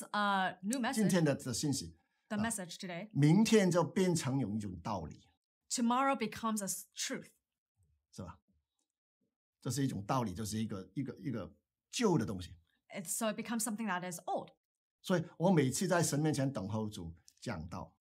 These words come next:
Speaker 1: So every time when I wait upon the Lord before a sermon.
Speaker 2: 其实讲道很容易的，因为可以随便讲很多东西。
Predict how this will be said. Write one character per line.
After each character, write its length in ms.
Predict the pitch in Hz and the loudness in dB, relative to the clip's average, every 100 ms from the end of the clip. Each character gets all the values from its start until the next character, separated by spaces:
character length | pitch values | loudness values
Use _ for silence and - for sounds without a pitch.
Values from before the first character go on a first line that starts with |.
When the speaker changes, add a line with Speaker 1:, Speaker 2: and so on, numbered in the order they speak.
| _ - | _ -6
Speaker 1:
So 120 | 233 233 | -4 -2
every 200 | 247 277 | -2 -2
time 200 | 247 240 | -4 -2
when 100 | 214 | -2
I 60 | |
wait 180 | 196 - | -2 -4
upon 220 | 180 226 | -4 -4
the 80 | 214 | -4
Lord 340 | 202 214 - | -2 -2 -2
before 220 | 208 196 185 | -10 -10 -8
a 40 | |
sermon. 380 | 208 175 160 160 - | -8 -8 -8 -10 -4
Speaker 2:
其 100 | 202 | -2
实 60 | |
讲 260 | - 113 127 | 0 0 4
道 160 | 170 | 4
很 200 | 143 113 | 4 0
容 180 | 98 120 | -2 -2
易 40 | 123 | -2
的， 100 | 110 | 0
因 100 | 139 | -2
为 80 | 131 | -2
可 180 | 127 120 | -4 -6
以 120 | 104 - _ | -6 -12 _
随 220 | - 156 | -2 2
便 120 | 220 | 4
讲 160 | 208 160 | 4 4
很 140 | 156 | 2
多 80 | 104 | 0
东 160 | 107 101 | -2 -4
西。 120 | 92 | -6